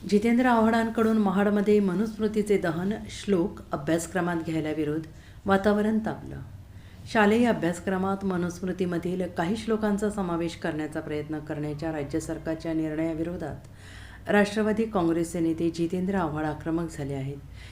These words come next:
गेल्या काही दिवसांपासून हे प्रकरण गाजत असून राज्य सरकारच्या या निर्णयाच्या निषेधार्थ जितेंद्र आव्हाड हे महाडमध्ये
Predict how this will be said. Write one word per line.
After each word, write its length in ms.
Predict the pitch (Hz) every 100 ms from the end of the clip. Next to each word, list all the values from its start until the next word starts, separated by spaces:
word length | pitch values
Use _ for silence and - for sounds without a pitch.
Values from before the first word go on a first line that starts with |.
| - 190
गेल्या 160 | 190
काही 220 | 220 220 226
दिवसांपासून 640 | 226 220 226 220 226 226
हे 100 | 220
प्रकरण 500 | 220 208 208 214 208
गाजत 340 | 170 165 165
असून 280 | 160 170 190
राज्य 400 | - 175 170 190
सरकारच्या 560 | 190 165 175 160 170 160
या 140 | 160
निर्णयाच्या 560 | 160 151 160 160 160 160
निषेधार्थ 580 | 147 190 185 147 - 147 - - - - - -
जितेंद्र 360 | 202 233 233
आव्हाड 320 | 247 214 214 202
हे 100 | 214
महाडमध्ये 720 | 180 185 190 190 185 190